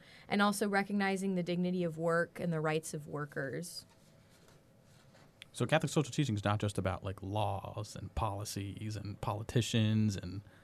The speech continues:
Speaker 2: 'cause you, yeah, you live it at home, Kate, every day.
Speaker 1: And
Speaker 2: I
Speaker 1: yeah,
Speaker 2: th-
Speaker 1: and we all do, I think, in, in various capacities, right?
Speaker 2: Yeah, I think sometimes I only really hear about Catholic social teaching is when it's the latest election cycle or something, and it's time to vote.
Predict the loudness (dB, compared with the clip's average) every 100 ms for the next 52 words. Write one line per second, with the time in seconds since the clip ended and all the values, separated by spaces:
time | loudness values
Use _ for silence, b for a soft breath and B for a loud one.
0 | b b b -20 -20 -20 -20 -6 -2 0
1 | -2 -4 -8 -8 -8 -14 -20 -4 -2 0
2 | 0 0 0 0 0 -4 -6 -4 -4 -6
3 | -6 -12 -20 -20 -20 -2 2 6 6 6
4 | 6 8 10 8 6 4 4 2 -2 0
5 | 0 -2 -6 b b b b -4 2 4
6 | 6 4 2 -4 -4 -4 -8 -14 -12 -6
7 | -6 -6 -12 -18 b 8 8 8 4 4
8 | 2 0 -10 -12 0 4 6 6 4 4
9 | 4 6 4 2 -2 -4 -6 -4 -4 -4
10 | -6 -6 -8 -10 -10 -10 -10 -6 -4 -4
11 | -4 -2 -2 -4 -8 -8 -2 0 0 -2
12 | -2 -2 -2 0 0 0 -4 -4 -4 -4
13 | -4 -4 -4 -4 -4 -4 -6 -8 b b
14 | b b 2 8 10 10 12 12 12